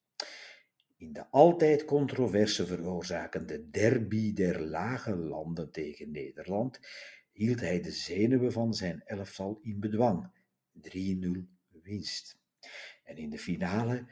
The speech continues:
verwachtte iedereen de overwinning voor de gedoodverfde favoriet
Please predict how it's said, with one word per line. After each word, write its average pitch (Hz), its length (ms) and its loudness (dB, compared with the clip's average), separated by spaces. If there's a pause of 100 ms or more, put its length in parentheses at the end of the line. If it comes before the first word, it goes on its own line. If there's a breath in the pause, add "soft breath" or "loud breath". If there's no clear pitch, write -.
(160 loud breath)
verwachtte 98 800 -4 (400)
iedereen 95 800 -4 (440)
de 80 200 -8
overwinning 82 800 -8 (180)
voor 82 220 -10
de 80 100 -8
gedoodverfde 78 840 -6
favoriet 76 840 -10